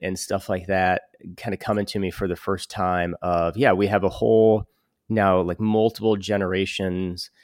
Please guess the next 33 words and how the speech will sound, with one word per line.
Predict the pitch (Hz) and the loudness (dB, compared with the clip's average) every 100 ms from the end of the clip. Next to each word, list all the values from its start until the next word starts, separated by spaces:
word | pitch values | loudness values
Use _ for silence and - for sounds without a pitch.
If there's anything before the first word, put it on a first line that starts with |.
| _ - - | _ -10 -4
of | 98 | -2
people | - 110 95 | 0 0 2
that | 87 92 | 2 2
are | 87 | 4
baptized | 98 98 95 - 87 80 80 - | 6 6 4 2 2 2 0 -4
but | 90 | 0
not | 92 87 | 0 0
evangelized, | 80 82 82 82 76 - - - | -2 -4 -4 -6 -4 -6 -8 -6
or | 87 | -2
they're | 85 87 | -2 -2
catechized | - 127 110 - 73 - 82 | 4 4 4 0 -2 -2 -6
and | 92 | -4
not | 90 85 | -2 -2
evangelized. | 82 80 80 - - - - - | -4 -6 -10 -8 -8 -8 -8 -6
And | 92 | -6
we | |
need | 92 101 110 | -2 -2 -2
to | 107 | 0
evangelize | 98 90 87 87 - 92 90 - | 0 0 -2 -4 -8 -6 -6 -8
and | 87 | -12
proclaim | 87 - 104 101 | -14 -6 -2 -2
Jesus | 98 87 85 - - - | -2 -4 -6 -8 -12 -12
and, | 80 - | -14 -10
and | 85 85 85 - | -6 -6 -8 -6
let | 95 - | -4 -4
people | - 101 98 | -6 -8 -6
come | 98 90 | -4 -4
to | |
know | 87 87 87 | -2 -2 -2
him | 90 87 | -6 -6
as | 80 | -8
a | - | -10
person | - 98 - 90 85 | -6 -6 -4 -6 -6